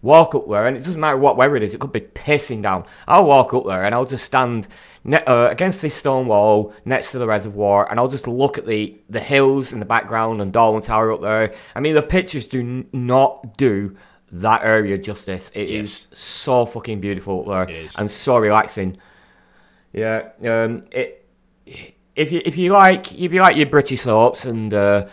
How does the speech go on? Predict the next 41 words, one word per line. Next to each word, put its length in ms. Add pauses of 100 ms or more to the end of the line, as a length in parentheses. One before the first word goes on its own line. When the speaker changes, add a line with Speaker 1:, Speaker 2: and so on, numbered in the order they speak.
(440)
Speaker 1:
you 120
watch 240
things 240
like 160
Emmerdale, 640 (240)
uh, 100 (180)
that 280
gives 180
you 80
a 40
kind 360
of 100
idea 440
of 80
what 400
Darwin's 500
like, 240
really, 280
the 100
countryside. 540
It's 100 (260)
ba-, 220
basically 440
the 60
north 240
of 80
England. 400 (400)
You 120
Speaker 2:
Yeah. 80
Speaker 1:
can't 200
go 100
wrong. 360
It's 300
just, 340
a 60
lot 240
of 80
it 100
is 220
countryside. 720 (420)
Speaker 2:
Yeah, 240